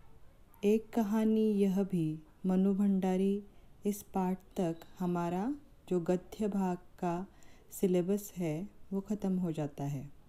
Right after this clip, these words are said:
और उसके अनुसार हम आज के कक्षा से फिर से हर एक पाठ रिवीजन करेंगे। उसके साथ साथ मुख्य प्रश्नोत्तर,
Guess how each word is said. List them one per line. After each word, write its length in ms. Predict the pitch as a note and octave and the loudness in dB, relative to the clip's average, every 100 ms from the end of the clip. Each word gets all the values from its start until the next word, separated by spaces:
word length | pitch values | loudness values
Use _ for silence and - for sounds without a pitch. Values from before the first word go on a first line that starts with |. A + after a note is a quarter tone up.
| - - - - - - - - - | -20 -20 -20 -20 -20 -20 -20 -20 -4
और 280 | G3 F#3 F#3 | 2 4 4
उसके 400 | - A3 - A#3 | 4 2 2 2
अनुसार 760 | A3 F#3+ F#3+ - F3+ D#3+ F#3+ F#3+ - - - - | 4 4 2 0 2 2 0 -6 -14 -20 -20 -2
हम 280 | G3 G3+ G3+ | 2 2 0
आज 300 | F#3 F#3+ G3+ | 0 0 -2
के 180 | - A#3+ | -2 0
कक्षा 420 | G#3+ G3+ - G3+ | 0 -4 -2 -2
से 360 | G3+ E3+ F3 A#3+ - - - - - - | 0 -2 -2 -4 -10 -20 -20 -20 -20 2
फिर 220 | A3 A3+ | 4 6
से 460 | B3 - F#3 F3 A3 - | 4 2 2 4 0 -4
हर 180 | - G#3+ | 0 2
एक 220 | A3+ A3+ - | 4 2 0
पाठ 380 | G3 F3+ F#3 - - - - | 0 0 0 -6 -18 -20 -4
रिवीजन 520 | F3+ E3+ E3+ F3 F3+ | 2 4 4 2 0
करेंगे। 600 | F3 F#3 F3+ F3+ F#3+ A#3+ C#4+ - - - - - | 0 0 0 0 0 -2 -4 -12 -20 -20 -20 -2
उसके 320 | F#3+ - A3+ | -2 0 0
साथ 280 | A3 A3 G3+ | 2 2 2
साथ 420 | G3 - G#3 G#3 A#3 - - - - - - - - - | 0 -4 -2 -2 -4 -8 -20 -20 -20 -20 -20 -20 -20 -2
मुख्य 340 | G3+ G#3 - G#3+ | 0 0 -2 -2
प्रश्नोत्तर, 880 | G#3 G3 - G3 F#3+ F#3+ - G3+ | 0 -2 -2 -2 0 -2 0 2